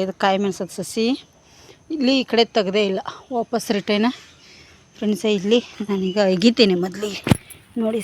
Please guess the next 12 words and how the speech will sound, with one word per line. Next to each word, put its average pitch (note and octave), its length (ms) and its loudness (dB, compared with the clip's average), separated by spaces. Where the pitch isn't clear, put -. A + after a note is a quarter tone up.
ಸಸಿಗಳು G#3+ 520 0
ಯಾವ F3+ 120 0
ಥರ G3 80 0
ಈಗ F#3 100 -2
ಮೊನ್ನೆ F3+ 280 2
ತಂದಿಟ್ಟಿದ್ರೆ F3 560 -4
ಯಜಮಾನ್ರು F#3 460 -2
ಬೈತಾರೆ. - 340 -6
ಈಗ G3+ 100 -2
ಇಲ್ಲಿ G#3+ 160 0
ಒಂದೊಂದೇ G#3+ 480 4
ಅಗಿದು A3 320 2